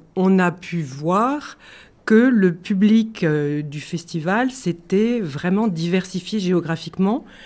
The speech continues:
puisque au moment de la prise de billets, on demande de, que les, euh, les, les festivaliers indiquent leur code postal.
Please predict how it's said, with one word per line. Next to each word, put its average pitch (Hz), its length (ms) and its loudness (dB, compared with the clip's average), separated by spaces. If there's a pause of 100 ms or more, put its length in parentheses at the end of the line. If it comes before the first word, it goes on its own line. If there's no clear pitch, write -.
(140)
puisque - 260 -6
au 180 300 2
moment 196 240 2
de 175 80 -2
la 165 100 0
prise 196 260 -2
de 165 100 0
billets, 165 340 2
on 202 100 2
demande 180 460 2
de, 160 340 -2
que - 120 -4
les, 156 440 -2 (500)
euh, 147 360 -2
les, 147 240 -4
les 151 120 -2
festivaliers 156 640 -2
indiquent 180 300 -2
leur 156 180 -6
code 202 160 -2
postal. 151 560 -6